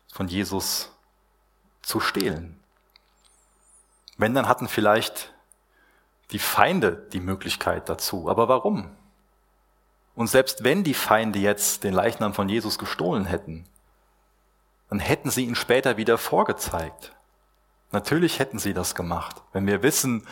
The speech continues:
gar nicht so weit weg von dem Gartengrab predigen dann die Apostel, Apostelgeschichte zwei, Apostelgeschichte vier.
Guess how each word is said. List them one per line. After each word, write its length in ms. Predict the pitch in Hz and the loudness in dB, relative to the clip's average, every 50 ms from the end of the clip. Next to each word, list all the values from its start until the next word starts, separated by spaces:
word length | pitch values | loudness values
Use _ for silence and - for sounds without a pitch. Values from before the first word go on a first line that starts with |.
| - - - - - - _ _ - | -16 -16 -16 -18 -20 -20 _ _ 6
gar 200 | 120 113 131 147 | 6 8 8 6
nicht 240 | 147 139 - 117 | 4 2 0 0
so 240 | - - 131 131 113 | 0 2 2 4 6
weit 280 | 113 110 127 123 - - | 8 6 6 6 4 2
weg 240 | 127 131 - - - | 2 2 0 -2 -6
von 280 | - - - 110 107 104 | -4 -2 0 0 0 0
dem 180 | 104 101 101 | 0 -2 2
Gartengrab 880 | - 101 98 104 - - 98 95 - 80 80 85 87 87 - - - - _ _ _ _ _ _ _ _ _ _ _ _ _ _ _ _ _ _ _ - | 4 6 6 6 6 2 -4 -6 -2 2 2 2 2 2 -2 -8 -20 -20 _ _ _ _ _ _ _ _ _ _ _ _ _ _ _ _ _ _ _ -4
predigen 480 | - 104 113 120 123 117 - 113 104 | 0 2 2 2 2 0 -2 -2 2
dann 480 | - 101 101 104 104 104 104 104 101 92 - _ _ _ _ _ _ - - | 4 4 4 4 4 0 -2 -4 -8 -10 -18 _ _ _ _ _ _ -8 -2
die 120 | - 98 | 0 0
Apostel, 540 | 95 - - - 127 123 - - - 95 90 | 0 0 2 2 2 2 2 0 0 0 -2
Apostelgeschichte 500 | 87 - 110 113 - - 98 101 101 - | 0 0 -2 -4 -4 -4 -6 -8 -6 -6
zwei, 300 | - - - 113 117 113 | 0 4 6 6 6 6
Apostelgeschichte 760 | 104 95 - 107 107 - - - 95 98 - 113 - - - 101 | 4 2 0 0 0 -2 -4 -8 -6 -4 -4 -4 -4 -6 -6 -4
vier. 540 | - - - - 143 123 92 85 82 - | -4 -4 -4 -2 -2 -2 -4 -4 -6 -12